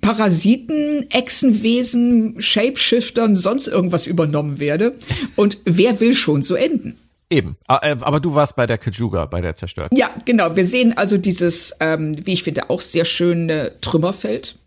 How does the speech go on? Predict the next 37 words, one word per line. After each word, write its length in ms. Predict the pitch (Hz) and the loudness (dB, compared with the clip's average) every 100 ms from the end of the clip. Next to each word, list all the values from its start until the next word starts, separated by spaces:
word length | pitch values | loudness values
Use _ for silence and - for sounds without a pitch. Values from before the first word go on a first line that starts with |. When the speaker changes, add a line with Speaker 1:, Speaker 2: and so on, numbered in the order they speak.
| - - - - - - | -20 -20 -20 -12 -8 -2
Speaker 1:
Da 60 | 156 | 0
haben 60 | |
Speaker 2:
Das 80 | - | 2
Speaker 1:
sie 40 | - | 2
dann 100 | - | 2
Speaker 2:
sehr 60 | 180 | 0
Speaker 1:
noch 120 | 185 | 2
mal 100 | 170 | 2
Speaker 2:
schöne, 180 | 240 196 | 4 2
Speaker 1:
Sinn- 60 | 95 | 0
Speaker 2:
ein 280 | 95 92 | -2 0
wunderschönes 640 | 110 98 76 - - - - | 2 2 0 -4 -8 -10 -8
Trümmerfeld. 540 | - 73 - - - | -6 -6 -8 -8 -2
Speaker 1:
Ein 340 | - - 269 185 | -2 2 2 4
wunderschönes 440 | 302 175 - 170 - | 4 4 4 2 2
Speaker 2:
Wirklich. 80 | - | 0
Speaker 1:
Trümmerfeld. 420 | 160 151 151 156 | 0 -2 -2 0
Ja, 100 | 220 381 | 0 0
da 80 | 392 294 - - - | 0 -2 -6 -10 -2
sind 180 | 277 294 | 2 4
sie, 120 | 262 | 4
da 100 | 226 | 2
sind 160 | 233 269 | 2 0
sie 80 | 240 | 0
mit 260 | 214 - | -2 -2
dem 140 | 214 - | -2 0
Konto 260 | 226 233 | 0 0
bis 200 | 208 196 | 0 0
in 180 | 185 160 | 0 2
Dispo 320 | 202 - 277 | 0 0 -2
gegangen. 400 | 269 277 269 101 | -2 -2 -2 2
Speaker 2:
Vacation 520 | 110 - 113 117 107 | 2 4 4 4 4
Hotspot. 600 | 107 - - 85 78 - - | 4 4 0 -2 -4 -10 -6
Ja, 140 | - 101 | 0 2
ja. 300 | 90 78 110 - - - | 2 -2 -6 -14 -6 2
Speaker 1:
<laughs> 80 | 262 - 220 269 | 2 4 4 4
Ja, 80 | 339 | 4